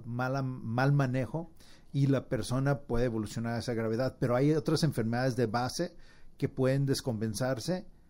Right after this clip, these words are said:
y llevar a la persona a, a mayor gravedad también. O sea, un diabético que no esté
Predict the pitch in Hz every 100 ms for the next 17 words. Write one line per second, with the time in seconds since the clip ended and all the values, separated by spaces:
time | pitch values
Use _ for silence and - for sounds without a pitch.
0 | - - 147 123 117 117 120 123 123 120
1 | 135 - - 110 101 92 90 - 98 95
2 | 104 110 113 113 107 110 117 117 120 135
3 | 107 - 104 98 113 135 131 131 143 127
4 | 131 120 104 - - - - 120 123 -
5 | 123